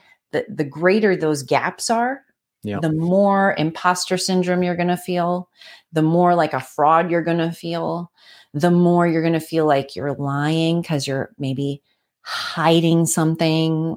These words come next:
Speaker 1: from your family or, and, and those things start causing, you know, friction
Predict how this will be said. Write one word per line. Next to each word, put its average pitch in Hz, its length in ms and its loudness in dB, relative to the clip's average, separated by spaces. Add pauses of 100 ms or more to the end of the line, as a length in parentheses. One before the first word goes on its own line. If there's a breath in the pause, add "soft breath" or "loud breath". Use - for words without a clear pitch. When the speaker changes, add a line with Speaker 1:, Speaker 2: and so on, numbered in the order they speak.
Speaker 1:
from 135 420 -2
your 120 140 -4
family 156 880 0
or, 117 360 -6 (440 soft breath)
and, 147 220 -4
and 156 160 4
those 196 260 2
things 147 680 -2 (300)
start - 360 0
causing, 143 760 0 (200)
you 127 120 -6
know, 143 100 -2
friction - 760 -6